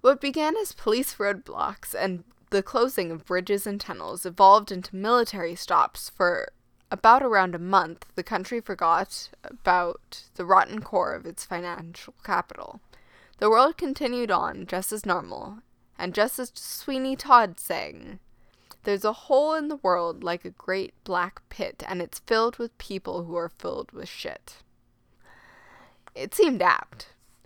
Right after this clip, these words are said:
Thirty-six days after the initial outbreak, things went north, on the I eighty-seven.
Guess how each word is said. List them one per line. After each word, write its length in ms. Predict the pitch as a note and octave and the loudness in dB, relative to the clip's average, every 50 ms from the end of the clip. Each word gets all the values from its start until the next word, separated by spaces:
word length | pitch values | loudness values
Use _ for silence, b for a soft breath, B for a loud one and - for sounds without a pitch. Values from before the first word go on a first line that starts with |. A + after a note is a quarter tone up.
| _ _ _ _ - | _ _ _ _ 4
Thirty-six 520 | A#3+ B3 D4 E4+ E4 - D#4+ C#4+ - - - | 4 6 6 4 2 0 -2 -4 -4 -4 -2
days 280 | G#3+ F#3 F3+ F3+ F3 | 0 0 0 2 0
after 320 | F3+ F3+ - - - F3+ F3 | 0 0 0 -2 -4 -6 -4
the 120 | F#3 F#3 | -4 -4
initial 380 | F#3 F#3 G3 A#3 - - G3+ F#3 | -4 -4 -4 -6 -6 -4 -2 0
outbreak, 540 | F#3 F3+ - - - G#2 F#2 F#2 F2+ - | 0 0 -2 -4 -6 -6 -6 -6 -8 -10
things 340 | - - A#3 A3 A3+ A#3+ A#3+ | -6 -4 -4 -4 -4 -6 -8
went 180 | G#3 - D3+ - | -8 -10 -8 -8
north, 540 | F#3 F3 - - - G3 - _ _ _ _ _ - | -8 -8 -8 -8 -10 -12 -18 _ _ _ _ _ -10
on 200 | - F#3 F3+ F3 | -8 -8 -6 -4
the 100 | E3+ - | 0 2
I 160 | G3 G3 G3 | 4 4 4
eighty-seven. 880 | F#3 - F#3+ F#3+ - F3 F3 - - E3+ - - - C#2 C#2 - G3 | 2 0 -4 -6 -6 -8 -10 -10 -8 -10 -10 -10 -10 -12 -12 -14 -20